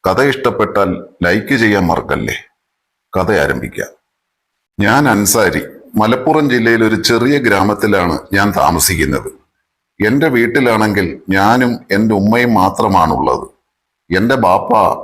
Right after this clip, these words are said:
അബ്ദുൽ ഖാദർ ഗൾഫിലാണ്. ഗൾഫിൽ പോയിട്ട് അഞ്ചു വർഷമായി. ഒരുപാട് കടങ്ങൾ ബാക്കിയുള്ളതുകൊണ്ട്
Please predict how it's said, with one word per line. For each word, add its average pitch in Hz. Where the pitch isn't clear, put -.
അബ്ദുൽ 107
ഖാദർ 107
ഗൾഫിലാണ്. 92
ഗൾഫിൽ 123
പോയിട്ട് 131
അഞ്ചു 107
വർഷമായി. 92
ഒരുപാട് 107
കടങ്ങൾ 117
ബാക്കിയുള്ളതുകൊണ്ട് 110